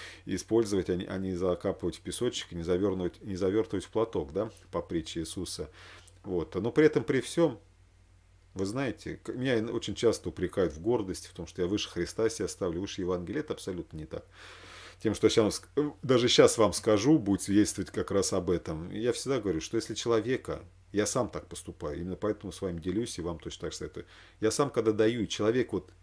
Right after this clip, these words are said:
рассказывает мне, что там приткнулся на какой-то главе, на первой, на второй, на третьей, не хочет, не может дальше читать. Или прочитал, и знаете, прочитал, да прочитал. И дальше его не тянет ни ко мне, ни к разговорам об этом. Я все понимаю.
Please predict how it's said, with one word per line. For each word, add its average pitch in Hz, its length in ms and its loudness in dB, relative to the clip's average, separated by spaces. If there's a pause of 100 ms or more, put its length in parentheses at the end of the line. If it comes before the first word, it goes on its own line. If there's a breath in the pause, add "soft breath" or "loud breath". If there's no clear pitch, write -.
рассказывает 101 580 2
мне, 90 100 -4
что - 120 -8
там 101 180 -2
приткнулся 120 600 -4
на 107 80 -4
какой-то 117 380 0
главе, 113 420 2
на 98 140 -2
первой, 110 400 2
на 90 80 -4
второй, 107 360 2
на 101 140 -2
третьей, 107 500 0 (120)
не 117 160 -4
хочет, - 480 -2
не 117 160 -2
может 135 360 -2
дальше 90 280 -4
читать. - 360 -6 (960 loud breath)
Или 131 160 0
прочитал, 143 640 6
и 110 40 4
знаете, 120 420 0
прочитал, 156 380 2
да 180 80 0
прочитал. - 640 -8 (400)
И 113 80 0
дальше 151 360 8
его 139 100 2
не 139 140 -2
тянет 135 460 2
ни 127 80 -4
ко 139 180 2
мне, 120 300 -2
ни 110 100 -4
к - 80 -12
разговорам 120 680 0
об 90 140 -4
этом. 82 280 -6
Я 131 140 0
все 147 180 -6
понимаю. 135 520 -10